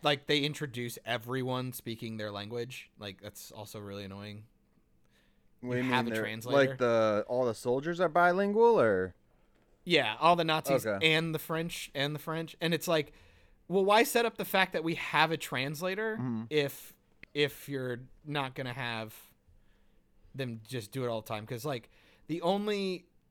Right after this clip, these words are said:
Speaker 1: like, a good example for me would be in Predator One, where the, the Latin chick, uh, pretends to not speak English the entire time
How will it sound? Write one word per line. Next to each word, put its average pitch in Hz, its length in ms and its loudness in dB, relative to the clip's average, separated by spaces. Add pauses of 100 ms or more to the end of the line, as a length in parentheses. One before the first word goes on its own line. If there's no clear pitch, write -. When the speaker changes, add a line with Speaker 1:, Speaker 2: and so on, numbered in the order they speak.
(140)
Speaker 1:
like, 196 140 6
a 208 60 6
good 226 180 4
example 190 420 -2
for 165 180 -6
me 151 220 -4
would 156 180 -4
be 131 360 -4
in 123 160 -8
Predator 131 420 -4
One, 117 540 -8 (580)
where 127 280 0
the, 110 520 -6 (640)
the 120 100 -8
Latin 147 540 -4
chick, 175 440 -6 (720)
uh, 110 420 -2 (640)
pretends 151 440 -4
to 147 80 -4
not 131 220 -2
speak 117 220 -6
English 151 580 -6 (240)
the 160 80 -8
entire 175 320 0
time 185 420 -6